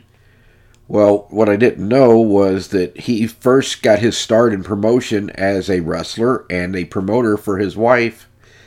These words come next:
Cora Livingston, who was the recognized women's wrestling champion from nineteen, I think it was nineteen oh five or nineteen oh eight to not, about nineteen twenty. Nineteen twenty, he becomes the main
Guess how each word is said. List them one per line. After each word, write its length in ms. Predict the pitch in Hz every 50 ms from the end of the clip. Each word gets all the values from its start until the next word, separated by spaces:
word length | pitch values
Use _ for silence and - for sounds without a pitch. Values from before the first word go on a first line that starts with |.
| _ _ -
Cora 260 | - - 113 110 101
Livingston, 600 | 95 107 131 147 151 135 110 - - 101 98 101
who 160 | 98 107 113
was 220 | 104 98 98 90 85
the 140 | 104 95 85
recognized 720 | 85 90 90 - - 107 101 90 87 85 87 90 90 -
women's 360 | 85 85 82 90 90 92 -
wrestling 380 | 135 131 131 - - 135 110 82
champion 540 | - - 80 67 60 - - 50 53 50 _ _ _ _ _ _ _ _ _ _ _ _
from 340 | _ - 101 90 82 80 78
nineteen, 1600 | 82 87 92 87 - - - 107 98 95 92 90 87 90 87 80 80 80 78 78 73 73 73 71 71 67 64 65 60 - - - _ _ _ _ -
I 120 | - - -
think 180 | - - -
it 40 | 95
was 160 | 78 64 71
nineteen 300 | - 85 90 - - 101
oh 80 | 85 73
five 300 | - - 80 90 85 82
or 60 | 82
nineteen 320 | 78 82 82 - - 87
oh 140 | 82 80 82
eight 200 | 87 85 80 -
to 80 | - 85
not, 180 | 76 80 71
about 200 | - 87 82 71
nineteen 340 | 73 87 - - - 85 73
twenty. 420 | - - 82 80 78 60 50 - _ _ _ _ _ _ - _ _ _ - - - - - - - _ _ -
Nineteen 480 | 95 117 123 135 139 135 143 143 131
twenty, 300 | - 107 131 147 143 131
he 180 | 110 95 123 120
becomes 560 | 113 127 110 - - 123 113 110 101 98 87
the 180 | - 110 95 92
main 880 | 92 95 95 101 104 107 110 113 110 107 107 110 107 104 101 117 -